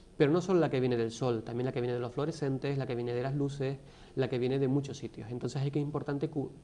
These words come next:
cubrirse la piel, protegerse la piel, más donde vivimos todos los días por las mañanas desde edades tempranas de la vida.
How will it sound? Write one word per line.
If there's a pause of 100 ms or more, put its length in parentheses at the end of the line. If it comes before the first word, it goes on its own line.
cubrirse
la
piel,
protegerse
la
piel, (320)
más
donde
vivimos
todos
los
días
por
las
mañanas
desde
edades
tempranas
de
la
vida.